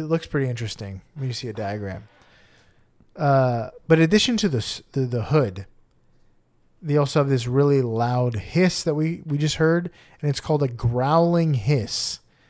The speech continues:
uh, because it's that low rumbling hiss. And they can hi-, they can hiss in, like, low frequencies that are close to, like, a low speaking human man.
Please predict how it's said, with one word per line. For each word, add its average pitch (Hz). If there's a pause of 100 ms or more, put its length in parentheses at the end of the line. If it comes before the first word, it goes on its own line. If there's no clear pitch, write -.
(340)
uh, 127
because 127
it's 117
that 117
low 147
rumbling 127
hiss. - (920)
And 170
they 180
can 175
hi-, 147
they 156
can 143
hiss 170
in, 156
like, 143 (840)
low 175
frequencies 208
that 165
are 151
close 175
to, 180
like, 139
a 131
low 127
speaking 123 (260)
human 143
man. 110